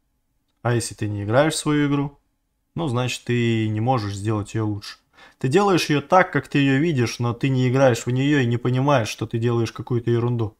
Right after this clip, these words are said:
А если бы ты бы играл в нее, ты понимал, что здесь нужно сделать, и делал бы более грамотные и правильные решения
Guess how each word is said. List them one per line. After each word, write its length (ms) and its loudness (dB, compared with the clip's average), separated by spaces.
А 120 0
если 180 -2
бы 60 -20
ты 100 -2
бы 180 -2
играл 280 6
в 40 -2
нее, 320 -2
ты 80 -6
понимал, 500 0
что 200 0
здесь 240 2
нужно 320 0
сделать, 480 -2
и 100 -4
делал 380 4
бы 360 -2
более 640 2
грамотные 920 4
и 220 -6
правильные 720 0
решения 640 -4